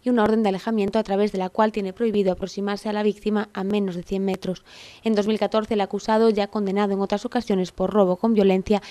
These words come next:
increpó a la víctima en la plaza de armas para que le vendiese su medicación. Cuando la parte de la acusación se negó,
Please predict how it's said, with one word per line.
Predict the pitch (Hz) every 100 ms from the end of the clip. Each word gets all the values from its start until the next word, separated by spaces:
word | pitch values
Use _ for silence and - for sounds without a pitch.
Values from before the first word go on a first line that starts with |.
| - -
increpó | 247 226 233 277
a |
la | 269
víctima | 196 175 233 226
en |
la | 180
plaza | 196 196 202
de | 202 190
armas | 190 196 208
para | - 190
que | 180 190
le | 190
vendiese | 190 208 226
su | 196
medicación. | 196 190 190 185 233 208 190 - - -
Cuando | - 220 202
la | 196
parte | 214 214 214
de |
la | 202
acusación | 196 214 190 240 214
se | 202
negó, | 208 208 214